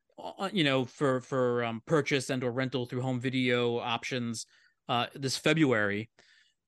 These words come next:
you know, um, it's also interesting because, again, it's, it's, it's interesting to see him connected to something where it's obviously, you know,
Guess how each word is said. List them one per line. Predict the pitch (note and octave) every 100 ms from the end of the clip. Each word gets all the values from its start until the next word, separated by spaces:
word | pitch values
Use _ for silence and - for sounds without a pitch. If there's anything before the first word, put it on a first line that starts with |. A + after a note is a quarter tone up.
| -
you | D3+
know, | C3+ B2 A#2+ A#2+ -
um, | B2 A#2+ A#2 A#2 - _ _ _ -
it's | F#3 F#3+
also | E3+ E3 F3
interesting | E3+ D#3+ C#3+ D#3+ C#3+
because, | C#3+ C#3+
again, | B2+ F3 G3+ C3+ B2 _ _ _ _ _ _ _ _ _ _ _ _ _ _ _ _ _ _ -
it's, | B3+ -
it's, | B3 - - -
it's | A#3+ - -
interesting | B3+ C4+ D4 - B3+
to | G#3
see | - - G3 F#3+ F#3 F3+ _ _ _ _
him | - G3 F#3+ F#3 F3+ F#3+
connected | - F3 D#3+ F3 F#3+ F3 E3 D#3
to | D3
something | - D3+ C#3 C#3+ C3+ C3
where | C3+
it's | E3 D#3 -
obviously, | B3+ C#4 A#3 - F#3 E3+ D#3+ D#3+ _ _ _ _ _ -
you | G#3
know, | E3+ D3 C#3